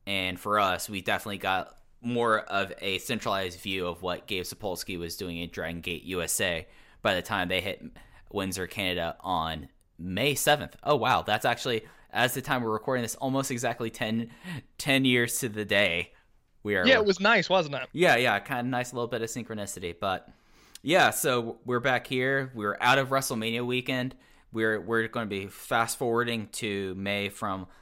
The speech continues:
Speaker 1: late March. We do have a bunch of notes that we wanna get into first, Case. So I think we should probably just get started with, okay, now
Speaker 2: Yeah.
Speaker 1: Dragon Gate has left, that everyone left Arizona. We, we talked last time about the departures of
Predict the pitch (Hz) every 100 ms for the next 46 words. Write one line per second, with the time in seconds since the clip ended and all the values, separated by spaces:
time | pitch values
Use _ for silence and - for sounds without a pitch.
0 | _ - 104 101 101 98 110 - 104 101
1 | 120 120 110 101 98 - 107 110 107 104
2 | 101 98 104 - 92 85 98 92 92 104
3 | 160 170 104 101 80 - 98 87 107 -
4 | 95 90 - - - - _ 101 107 135
5 | 143 - - 135 143 131 135 - 127 -
6 | - 113 139 139 123 113 - 131 135 143
7 | - - _ _ _ - 101 107 123 208
8 | 120 117 127 135 131 120 104 98 98 113
9 | - - _ _ - 107 _ _ 117 110
10 | 110 127 131 107 120 135 143 139 123 107
11 | 104 98 98 _ 107 104 92 113 - 110
12 | - 113 107 - 117 104 107 98 95 107
13 | 98 92 - 107 104 113 98 98 - 98
14 | 95 95 92